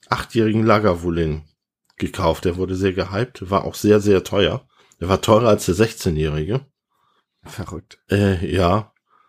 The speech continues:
Speaker 1: Ähm, ich fand den so, geht so. <laughs> Aber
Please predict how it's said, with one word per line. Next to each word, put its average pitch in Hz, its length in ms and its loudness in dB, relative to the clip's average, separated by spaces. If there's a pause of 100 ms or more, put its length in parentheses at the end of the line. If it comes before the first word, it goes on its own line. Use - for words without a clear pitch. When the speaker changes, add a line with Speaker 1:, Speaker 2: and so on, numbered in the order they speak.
(340)
Speaker 1:
Ähm, 104 400 0
ich - 180 -2
fand 127 360 -2
den 120 400 2 (120)
so, 110 480 2 (340)
geht 123 280 -2
so. 104 340 0 (220)
<laughs> 135 100 -4 (800)
Aber 131 420 2